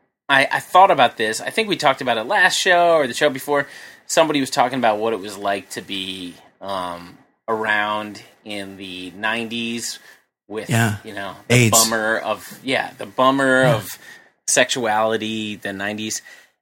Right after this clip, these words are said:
Speaker 1: And I was on a JetBlue plane recently, and it, it just occurred to me. It, this, this happened a few weeks ago. I was on JetBlue,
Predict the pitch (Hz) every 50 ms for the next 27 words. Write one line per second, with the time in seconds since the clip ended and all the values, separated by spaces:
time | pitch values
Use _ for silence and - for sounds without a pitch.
0 | _ _ _ _ 120 120 123 123 123 120 123 120 - - _ _ _ _ _ _
1 | _ _ _ _ _ _ _ _ 127 131 139 143 143 135 123 131 131 135 135 139
2 | 139 139 139 131 131 127 135 131 127 123 - 127 131 131 131 123 127 - - 143
3 | 156 175 185 175 143 120 107 101 - 123 101 98 104 101 101 101 113 147 156 151
4 | 135 - - 170 151 139 180 175 - - - - - 139 135 - - 143 123 110
5 | 101 101 95 95 95 104 113 - 123 120 110 101 - - - 113 - 123 113 110
6 | - 104 104 92 _ _ _ - - 113 98 101 98 - - 104 92 95 87 85
7 | - _ _ _ _ _ _ _ _ _ _ _ _ _ _ _ _ _ _ 127
8 | 117 123 147 165 175 156 127 135 139 135 135 - 127 147 147 123 107 104 104 110
9 | 117